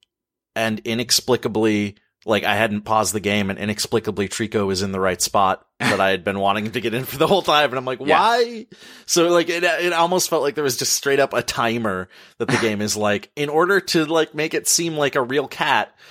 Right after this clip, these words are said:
Speaker 1: we're not gonna have it do what you want for X amount of time, and then it will just do it."
Speaker 2: Yeah, and, and, and for a game that's constantly showing me a little diagram of a controller when I don't need it to tell me that,
Speaker 1: <laughs> Yes.
Speaker 2: there are a lot of commands that it just never told me I could do,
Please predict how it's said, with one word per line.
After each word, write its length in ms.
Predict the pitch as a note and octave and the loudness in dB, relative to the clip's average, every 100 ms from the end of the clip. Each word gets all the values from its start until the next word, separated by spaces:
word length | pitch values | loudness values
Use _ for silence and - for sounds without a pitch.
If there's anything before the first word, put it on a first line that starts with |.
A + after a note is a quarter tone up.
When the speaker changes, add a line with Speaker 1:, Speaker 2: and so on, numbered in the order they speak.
| - - _ - | -20 -20 _ -4
Speaker 1:
we're 140 | B2 | 0
not 260 | A#2+ B2 - | 2 0 0
gonna 180 | D3 C3 | 0 2
have 180 | C3 | 2
it 100 | B2 | 0
do 140 | A2 B2+ | 0 0
what 160 | A#2 | 0
you 80 | B2 | 0
want 320 | A2 A2+ A2+ | 2 2 0
for 160 | - A#2+ | -4 -6
X 220 | A2 - - | -4 -4 -4
amount 200 | G#2+ G2 | -2 -4
of 80 | F2+ | -4
time, 400 | - G2+ F2+ F2+ | -2 -2 -2 -6
and 160 | - G2+ | -8 -4
then 120 | G#2 | -4
it 60 | G2+ | -4
will 100 | F2+ | -6
just 240 | F2 - | -6 -8
do 60 | - - | -8 -16
it." 140 | - _ _ _ _ _ _ _ | -20 _ _ _ _ _ _ _
Speaker 2:
Yeah, 400 | G#2 G#2 F#2 E2+ - | -2 0 2 0 0
and, 160 | C3+ | -2
and, 180 | C#3+ D#3 D#3 | 0 -2 -2
and 140 | D#3 | -4
for 120 | - F3 | 0 0
a 40 | |
game 240 | D#3 A3 | 2 2
that's 240 | G#3+ B2+ - | 2 0 -4
constantly 640 | - A2+ B2 - C3 B2+ | -4 -2 -2 -2 -2 -2
showing 480 | - - G#2+ A2 A2 | 0 0 0 0 0
me 460 | G#2+ G#2 G#2 G2+ - | 0 0 0 -2 -4
a 40 | F#2+ | -4
little 180 | G2+ F#2+ | -4 -2
diagram 460 | F#2+ F2+ G2 G2+ | 0 0 0 -2
of 140 | G2+ F#2 | -2 -4
a 60 | |
controller 800 | - F2+ - F#2 G2+ G#2+ G#2+ G#2+ | -8 -8 -4 0 2 2 2 0
when 180 | - F#2 | -4 -2
I 100 | F2+ | 0
don't 200 | G2 F#2+ G#2+ | -2 -4 -4
need 200 | F#2+ F#2 | -6 -6
it 140 | F#2+ | -8
to 80 | G2+ | -8
tell 200 | F#2+ F#2+ | -4 0
me 140 | A2 A2+ | 0 2
that, 280 | A#2 A#2+ | 2 2
Speaker 1:
<laughs> 100 | F#3 | 2
Yes. 540 | E3 F3 D3 - A2 - | 0 0 0 0 -2 0
Speaker 2:
there 160 | D3+ | 4
are 240 | C#3 C3+ B2+ | 4 4 4
a 120 | B2+ | 2
lot 360 | C3+ C#3 C#3+ D#3+ | 2 4 4 2
of 140 | C#3 | -2
commands 540 | - C#3 A#2+ B2 C#3 B2+ | -4 0 2 2 0 0
that 100 | A#2+ | 0
it 60 | |
just 200 | B2 C3 | 0 -2
never 380 | G#2 G#2 A2 A#2 | -2 -2 0 -2
told 300 | - B2 A#2+ | -2 -2 0
me 100 | B2 | -2
I 120 | A#2 | -2
could 180 | B2 C3+ | -4 -4
do, 340 | A3 F#3 F2+ | 0 0 0